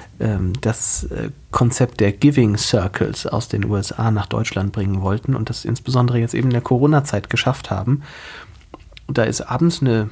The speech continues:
eine Zoom-Konferenz, <laughs> in die man sich einwählen kann. Da stellen sich zwei oder drei soziale Projekte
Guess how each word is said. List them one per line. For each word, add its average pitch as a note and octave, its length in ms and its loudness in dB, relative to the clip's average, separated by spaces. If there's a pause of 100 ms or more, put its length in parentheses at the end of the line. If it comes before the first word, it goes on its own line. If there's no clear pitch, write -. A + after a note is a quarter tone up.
(120)
eine B2 140 2
Zoom-Konferenz, D#3+ 1120 2
<laughs> - 0 -
in D#3+ 120 2
die D3 80 0
man C#3 140 2
sich C#3 220 0
einwählen C#3+ 480 4
kann. D#3+ 200 2
Da D#3+ 120 2
stellen B2+ 280 0
sich B2 220 -2
zwei A#2 200 -2
oder D3 140 0
drei A#2+ 240 -4
soziale B2 440 -6
Projekte C#3 580 -2